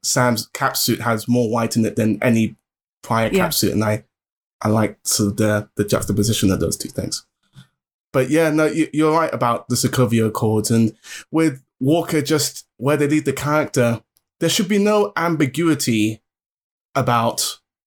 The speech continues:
Speaker 1: where his head is at and where his mind is at. But what they do with him in the final episode, it gives us that, and I don't like the way they went with that. Um, I think
Speaker 2: Hmm.
Speaker 1: for some characters, ambig-, ambiguity works. For what the character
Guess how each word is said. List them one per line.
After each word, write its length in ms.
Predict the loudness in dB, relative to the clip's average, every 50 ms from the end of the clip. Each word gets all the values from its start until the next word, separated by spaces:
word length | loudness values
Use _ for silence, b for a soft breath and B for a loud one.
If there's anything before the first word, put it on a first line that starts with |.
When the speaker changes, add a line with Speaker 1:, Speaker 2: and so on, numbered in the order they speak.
| _ _ -6
Speaker 1:
where 280 | -2 0 2 2 2
his 380 | 2 0 0 -2 -2 -4 -8 -12 -6
head 220 | -2 0 2 2
is 100 | 2 0
at 140 | -2 -2 -2
and 100 | 0 2
where 180 | 2 2 2 2
his 100 | 0 -2
mind 280 | 0 0 2 2 2 0
is 80 | 0
at. 200 | -2 -4 -4 -2
But 180 | -2 -2 -2 0
what 160 | 0 -2 0 0
they 120 | 0 0
do 200 | 0 0 0 0
with 160 | 0 2 2
him 100 | 2 2
in 80 | 2 0
the 80 | 0
final 340 | 0 0 0 2 2 2 0
episode, 520 | 0 0 -2 -2 0 0 0 0 0 -2 -6 _ _ _ _ _ _ _ _ -2
it 240 | -2 -2 -2 -2 -2
gives 240 | 0 0 0 0 0
us 160 | -2 -2 -2
that, 320 | -2 -2 -2 -2 -4 -6 -6 -4
and 400 | -2 0 2 2 2 2 2 -2 -6 _ _ _ _ _ _ _ _ _
I 120 | -4 -4 -2
don't 360 | 0 0 0 0 0 0 -2
like 440 | 0 0 0 0 -2 -4 -8 -14 -16 -20 -20 _ _ _
the 60 | -2 0
way 160 | 2 2 2
they 140 | 2 0 0
went 240 | 2 0 0 0 -2
with 100 | -2 -2
that. 260 | -2 -2 -4 -6 -10 _ _ _ _ _ _
Um, 220 | -2 0 2 2 2
I 100 | 0 -2
think 320 | 0 0 2 2 2 2 2
Speaker 2:
Hmm. 140 | 0 0 -2 -6 _ _ _ _ _ _ _ _ _ _ _ _ _ _ _ -20 -20 _ _ _ _ _ _ _ _ _ _ -20 -10 _
Speaker 1:
for 80 | -2 -2
some 260 | 0 2 2 2 0
characters, 420 | 0 0 0 0 0 0 0 0 0
ambig-, 300 | 0 0 0 0 0 0
ambiguity 600 | 2 2 2 2 2 2 0 0 0 0 -2 -2
works. 360 | 0 0 0 0 0 -2 -4
For 260 | -2 0 2 2 2
what 280 | 0 0 -2 -2 -2 -6
the 80 | -6
character 720 | -4 -2 0 0 0 -2 -2 -2 0 2 2 2 0 -2